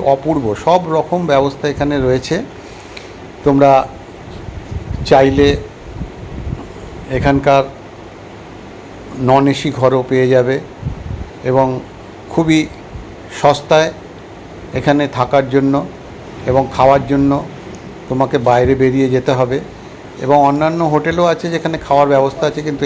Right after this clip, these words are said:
এই হোটেলটির খাওয়ার ব্যবস্থা নেই। তোমরা নিচে এখানে রাস্তায় যে বাবুখান রোড রয়েছে। তা বন্ধুরা, আমরা এখন সকাল সকাল বেরিয়ে পড়েছি হসপিটালের উদ্দেশ্যে। দেখো হসপিটালের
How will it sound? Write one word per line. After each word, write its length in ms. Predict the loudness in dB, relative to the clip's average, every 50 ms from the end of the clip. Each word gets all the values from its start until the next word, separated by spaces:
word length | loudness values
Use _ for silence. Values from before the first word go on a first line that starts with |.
| 0
এই 40 | 0 -2
হোটেলটির 340 | -2 -4 -6 -8 -10 -10 -8 0
খাওয়ার 220 | 2 4 4 4 4 2
ব্যবস্থা 280 | 2 2 0 0 -2 -4 -4
নেই। 100 | -4 -4 -4 -6
তোমরা 200 | -4 -2 -2 0 0 0
নিচে 220 | -2 0 0 0 0 -2 -4 -8 -14 -14 -14 -14 -14 -14 -12 -10 -8
এখানে 280 | -2 0 0 2 2 0 -2 -2 -6 -12 -14 -16 -14 -12 -4 2 4 4
রাস্তায় 340 | 4 2 2 0 0 0 2
যে 60 | 0 2 4
বাবুখান 380 | 4 4 2 0 0 0 0 2 2 2
রোড 140 | 0 0 0 2 2
রয়েছে। 280 | 4 4 2 0 -2 -4 -4 -6 -8 -12 -12 -12 -12 -12 -12 -14 -14 -14 -14 -14 -10 -8
তা 60 | -4 0 2
বন্ধুরা, 280 | 2 2 4 4 4 4 4
আমরা 160 | 4 4 2 2 2
এখন 180 | 2 0 -2 -4 -4 -6 -10 -14 -16 -16 -16 -16 -14 -14 -14 -14 -14 -14 -14 -4 -2
সকাল 200 | 2 2 2 2 2 0
সকাল 180 | 0 0 0 2 2
বেরিয়ে 220 | 2 2 2 2 2 0
পড়েছি 300 | 0 0 -2 -2 -6 -8 -8 -8 -10 -10 -12 -12 -12 -14 -12 -12 -12 -12 -10 -10 -12 -12 -6 -2
হসপিটালের 540 | -2 -2 -2 -2 -4 -2 0 2 2 2 0 0 -2
উদ্দেশ্যে। 440 | 0 0 0 0 0 0 -2 -2 -2 -2 -6 -8 -8 -10 -12 -14 -14 -14 -14 -14 -14 -14 -14 -14 -14 -14 -12 -12 -12 -10 -10 -10 -4 0 0
দেখো 200 | 2 2 2 2 2 2
হসপিটালের 520 | 0 0 -2 -4 -2 -2 0 0 0